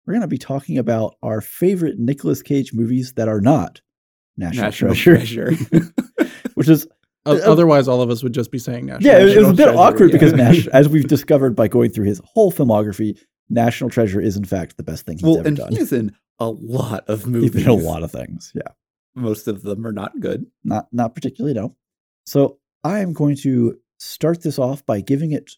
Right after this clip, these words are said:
Speaker 1: to a thief, someone who stole my choice.
Speaker 3: All right.
Speaker 1: Joel?
Speaker 3: Yep.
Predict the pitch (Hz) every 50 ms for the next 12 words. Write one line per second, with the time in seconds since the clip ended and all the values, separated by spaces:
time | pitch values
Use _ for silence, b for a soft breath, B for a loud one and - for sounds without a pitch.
0 | _ _ - 170 185 180 - - 139 151 - - - _ _ _ _ _ _ -
1 | - 123 120 117 113 104 - - 143 131 131 127 131 135 143 - 143 - 202 -
2 | - _ _ _ _ - 131 113 107 104 110 120 135 135 147 165 - _ _ _
3 | _ _ - 131 131 123 -